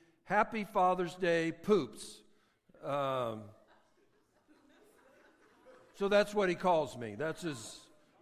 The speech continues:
I'm sorry, Dave, that you had, you had to come to church to hear that. But you, no, no, it's not. He, he sometimes says, "Happy birthday," but he intentionally wrote "Poops" on here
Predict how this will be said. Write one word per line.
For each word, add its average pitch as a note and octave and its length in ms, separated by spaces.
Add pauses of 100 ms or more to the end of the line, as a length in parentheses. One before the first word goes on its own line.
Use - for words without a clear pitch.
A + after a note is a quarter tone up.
(320)
I'm C#3 80
sorry, D#3+ 360
Dave, B2 360
that C3+ 140
you C3+ 140
had, C3+ 420
you D#3 80
had D#3 100
to C#3+ 60
come D#3+ 160
to C3 80
church C#3+ 360
to C3 80
hear C#3 200
that. A2 260
But B2+ 260 (1040)
you, E3+ 220
no, A3 260
no, C#3 240
it's D#3+ 260
not. F#3+ 300
He, E3 320
he E3 240
sometimes D#3+ 540
says, C3 300
"Happy C3 280
birthday," B2 340
but D3 200
he F#3 160
intentionally E3+ 600
wrote B2 300
"Poops" B2+ 400
on G#2+ 160
here G2 240